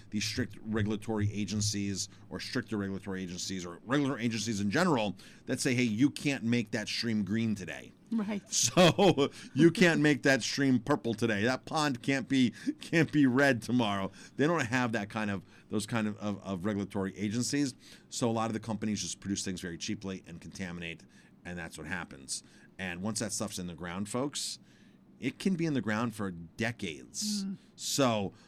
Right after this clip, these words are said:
Speaker 1: but the good news is when you buy organic produce, you're paying for a healthier future.
Speaker 2: Right.
Speaker 1: So, all right, Jamie,
Speaker 2: So
Speaker 1: this
Speaker 2: orga-,
Speaker 1: article.
Speaker 2: this article talks about China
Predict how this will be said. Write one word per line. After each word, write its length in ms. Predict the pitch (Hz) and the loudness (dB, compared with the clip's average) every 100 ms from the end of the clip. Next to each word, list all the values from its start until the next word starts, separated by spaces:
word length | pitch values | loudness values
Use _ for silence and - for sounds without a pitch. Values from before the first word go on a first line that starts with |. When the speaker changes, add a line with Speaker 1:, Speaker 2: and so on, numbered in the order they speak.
| - - | -6 -2
Speaker 1:
but 100 | 120 | 2
the 80 | |
good 160 | 127 156 | 4 6
news 220 | 156 131 | 6 4
is 100 | 135 | 2
when 100 | 117 | 2
you 80 | 113 | 2
buy 220 | 101 113 | 2 2
organic 380 | 120 113 117 107 | 0 0 -4 -2
produce, 340 | 120 113 110 | -2 0 -2
you're 80 | 101 | -4
paying 300 | 95 107 92 | -4 -4 -4
for 260 | - 90 - | -8 -10 -10
a 120 | 85 | -14
healthier 360 | 82 85 85 76 | -12 -12 -12 -12
future. 440 | 82 73 - - - - 247 | -14 -14 -16 -18 -20 -18 -12
Speaker 2:
Right. 260 | 202 - - - | -12 -14 -18 -14
Speaker 1:
So, 320 | - 104 82 69 - - - - - - | -8 -6 -6 -10 -16 -20 -20 -20 -14 -6
all 100 | 98 | -4
right, 120 | 73 - | -4 -10
Jamie, 280 | - 110 110 | -6 -2 2
Speaker 2:
So 260 | - 269 - | 2 2 4
Speaker 1:
this 160 | 131 143 | 2 4
Speaker 2:
orga-, 80 | |
Speaker 1:
article. 480 | 139 131 123 107 85 - - | 4 4 2 -4 -4 -12 -10
Speaker 2:
this 220 | 269 - | -8 -2
article 500 | 262 240 214 196 190 | 0 0 -2 -4 -4
talks 320 | - 247 - | -2 -2 -2
about 280 | 220 220 214 | 0 0 0
China 500 | - 277 294 320 | -4 -2 0 0